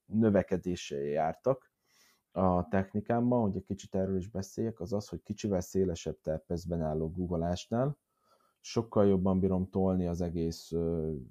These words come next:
mozdulatban, sokkal feszesebb, sokkal stabilabb vagyok, nagyon-nagyon jónak érzem, tehát,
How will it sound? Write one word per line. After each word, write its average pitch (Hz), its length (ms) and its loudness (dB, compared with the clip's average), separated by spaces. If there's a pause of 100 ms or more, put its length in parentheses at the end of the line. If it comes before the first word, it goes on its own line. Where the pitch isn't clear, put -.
(120)
mozdulatban, 95 880 0
sokkal 92 360 -8
feszesebb, 85 500 -6
sokkal - 340 -8
stabilabb 104 520 0
vagyok, 120 320 -2
nagyon-nagyon 95 680 2
jónak 123 340 2
érzem, 107 320 2
tehát, 87 200 -4